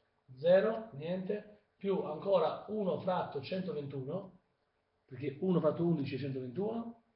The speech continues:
tre fratto undici al quadrato è nove fratto centoventuno.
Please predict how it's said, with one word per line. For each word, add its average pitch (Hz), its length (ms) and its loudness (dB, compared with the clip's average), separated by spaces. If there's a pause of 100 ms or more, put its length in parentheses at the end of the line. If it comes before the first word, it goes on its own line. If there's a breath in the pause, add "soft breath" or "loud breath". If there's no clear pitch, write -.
(1300)
tre - 600 2 (500)
fratto 170 300 2
undici 190 220 4
al 160 100 4
quadrato 202 320 8
è 143 120 0
nove 226 600 2 (420)
fratto 185 840 -4
centoventuno. 160 840 -8